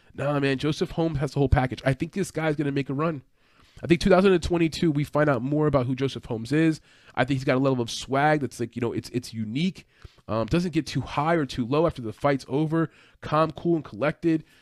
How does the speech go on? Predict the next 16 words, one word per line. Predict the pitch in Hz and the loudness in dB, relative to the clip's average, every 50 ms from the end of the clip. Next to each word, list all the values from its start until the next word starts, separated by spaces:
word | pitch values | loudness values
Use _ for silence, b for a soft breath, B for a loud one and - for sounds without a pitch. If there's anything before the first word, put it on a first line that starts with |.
| b b b - | b b b -2
Um, | 127 - - | -2 -2 -2
like | 123 - | -4 -8
a | 147 | -2
guy | 127 156 156 190 202 | 0 0 2 2 2
who's | 185 202 196 165 | 2 2 2 2
on | 185 180 180 | 0 0 0
a | 165 | 0
mission, | 156 185 247 247 - 139 107 | 0 0 0 0 -2 -6 -6
like | - | -6
a | 127 | -4
guy | - - 143 175 | -2 0 0 2
who | 180 190 175 | 2 2 0
appreciates | - - - 180 180 - 185 165 - | 0 -2 -4 -4 -4 -2 -2 -2 -2
what's | 156 - | -4 -6
going | - 165 151 139 139 | -6 -6 -4 -2 -2
on, | 147 196 190 127 | -2 -2 -2 -4